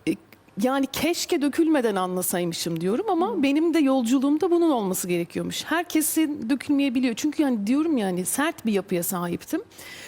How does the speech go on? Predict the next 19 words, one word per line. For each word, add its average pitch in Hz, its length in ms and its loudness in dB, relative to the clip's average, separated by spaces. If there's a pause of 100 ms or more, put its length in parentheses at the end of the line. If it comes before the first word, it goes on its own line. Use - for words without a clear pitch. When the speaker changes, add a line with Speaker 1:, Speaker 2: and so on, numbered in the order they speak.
(180)
Speaker 1:
E, 208 260 2
mesela 262 460 0
bu 247 80 -2
sert 330 380 0
yapı, 320 380 0
yani 202 160 -2
hayatla 320 480 0
mesleğim 294 420 2
çok 311 300 -4
benim 262 180 2
paralel 262 420 0
olduğu 262 340 0
için 196 360 -2 (500)
sahnede 247 640 0
de 233 260 2 (120)
çok, - 220 -4 (280)
çok - 260 -2
açılım 196 360 -2
oldu 175 220 0